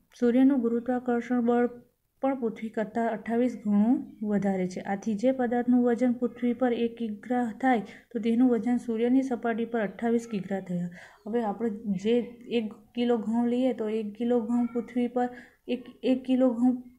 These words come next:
પૃથ્વીનો હવે એ જ એક કિલો ઘઉં આપણે સૂર્ય પર લઈ ગયા તો એ સૂર્ય પર તેનું,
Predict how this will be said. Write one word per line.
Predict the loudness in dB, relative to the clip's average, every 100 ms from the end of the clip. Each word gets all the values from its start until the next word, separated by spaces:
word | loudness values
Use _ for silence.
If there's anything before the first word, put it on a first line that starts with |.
| -6
પૃથ્વીનો | -6 0 2 4 4 2
હવે | 0 2 2 2
એ | 0
જ | -6 -8
એક | -8 -4
કિલો | 0 2
ઘઉં | 2 2 2
આપણે | 0 0 -2 -4 -20 _ _ _ _ _ _ _ _ -8
સૂર્ય | -2 0 4 4
પર | 4 0
લઈ | 0 0
ગયા | -2
તો | 0
એ | 0
સૂર્ય | -2 -2 -2
પર | -2 -2
તેનું, | 0 2 2 -2